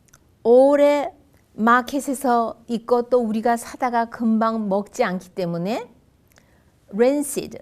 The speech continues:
산화하면은 그것이 바로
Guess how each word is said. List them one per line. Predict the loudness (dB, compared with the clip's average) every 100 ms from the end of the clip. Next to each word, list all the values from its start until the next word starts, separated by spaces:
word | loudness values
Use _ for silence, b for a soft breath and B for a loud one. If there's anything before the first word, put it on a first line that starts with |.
| _ _
산화하면은 | -16 -8 -4 -4 -4 -6 -6 -6 -6 -8 -10 -16 b b -18
그것이 | -8 -6 -6 -8 -12
바로 | -8 -8 -8